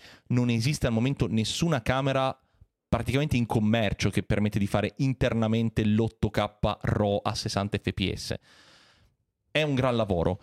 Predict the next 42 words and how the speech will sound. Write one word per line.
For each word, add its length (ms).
eh, 480
usa 220
C 180
F 120
Express 420
di 80
tipo 240
B 340
ed 240
S 220
D, 320
a 80
differenza 400
della 180
Z 140
nove, 220
quindi 220
comunque 300
c'è 160
anche 540
una 160
sorta 340
di 340
tu 100
comprala, 500
a-, 220
piano 240
piano 240
ci 120
investi, 440
piano 180
piano 160
ci 80
metti 140
dei 100
soldi, 380
doppia 260
presa 260
U 120
S 160
B 140
C. 300